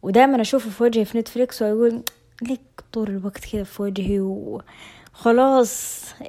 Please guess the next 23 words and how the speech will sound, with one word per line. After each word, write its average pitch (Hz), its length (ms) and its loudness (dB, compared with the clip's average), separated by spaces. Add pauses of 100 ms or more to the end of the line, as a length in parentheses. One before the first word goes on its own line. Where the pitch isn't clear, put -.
(140)
إعلانات، 226 520 4
إعلانات 214 500 0
في - 120 -10
كل 233 260 -4
مكان، 226 580 -4
و-، 220 580 -8 (220)
وقريباتي 220 920 0
وصحباتي 226 460 -2
يتكلموا 220 400 -2
عنه. 226 100 -2
خلاص، 202 380 -6
يعني، 190 380 -6
like، - 260 -20 (480)
خلاص 196 220 -4
زودتوها. 165 600 -4 (680)
بعدين، 233 520 4 (480)
آه، 208 400 0
قررت 262 340 -4
خلاص 254 320 -4
كذا 226 220 2
أشوفه. 226 520 -8 (460)
أول 214 400 0
حلقة 233 580 -4